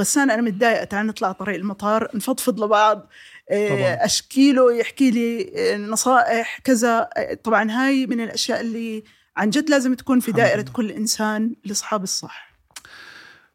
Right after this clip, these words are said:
Speaker 2: تعرفي، وأنت عم تحكي هيك، آم، حسيت في إشي جاء بالي، هيك أنت بتشاركيه، إنه لكل حدا بمر بأي تحدي كان، سواء كنت أنت بتعمل بزنس تبعك ولا تحدي بالحياة ولا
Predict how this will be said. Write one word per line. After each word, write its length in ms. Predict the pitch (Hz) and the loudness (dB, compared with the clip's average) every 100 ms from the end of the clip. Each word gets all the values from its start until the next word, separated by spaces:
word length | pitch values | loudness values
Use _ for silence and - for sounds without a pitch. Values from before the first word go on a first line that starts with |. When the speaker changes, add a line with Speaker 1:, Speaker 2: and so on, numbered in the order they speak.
| _ | _
Speaker 2:
تعرفي، 340 | - 185 180 147 | -2 0 0 -2
وأنت 220 | 139 135 | -4 -4
عم 140 | 123 | -6
تحكي 640 | 123 - - - 127 120 117 | -6 -8 -8 -10 -8 -8 -8
هيك، 320 | 143 135 - | -8 -8 -10
آم، 320 | 127 120 123 - | -8 -8 -10 -12
حسيت 380 | - - 165 | -12 -4 -4
في 120 | 165 156 | -4 -8
إشي 200 | - 139 | -6 -6
جاء 140 | 131 | -6
بالي، 540 | 135 131 120 117 117 117 _ _ | -6 -8 -8 -10 -14 -18 _ _
هيك 160 | 135 139 143 | -18 -12 -10
أنت 140 | - | -10
بتشاركيه، 680 | 135 - 127 - 135 127 _ _ - - - - _ _ _ _ - | -8 -8 -8 -8 -8 -10 _ _ -20 -20 -20 -20 _ _ _ _ -4
إنه 480 | 147 147 143 139 139 | -2 -2 -2 -4 -4
لكل 260 | 131 175 | -4 -2
حدا 200 | - 160 | -2 -2
بمر 220 | 135 147 | -2 -4
بأي 160 | 131 139 | -4 -8
تحدي 380 | - - 123 127 | -6 -8 -8 -10
كان، 240 | - 113 | -10 -12
سواء 220 | - 143 131 | -8 -8 -6
كنت 260 | 151 131 | -6 -6
أنت 160 | 135 127 | -8 -12
بتعمل 280 | - 131 123 | -10 -10 -10
بزنس 260 | - - | -10 -10
تبعك 400 | - 131 123 - | -8 -10 -10 -10
ولا 80 | - | -12
تحدي 320 | - 135 131 | -10 -12 -10
بالحياة 540 | 135 131 143 131 131 131 | -10 -8 -6 -6 -8 -8
ولا 540 | 143 139 135 139 | -10 -10 -10 -10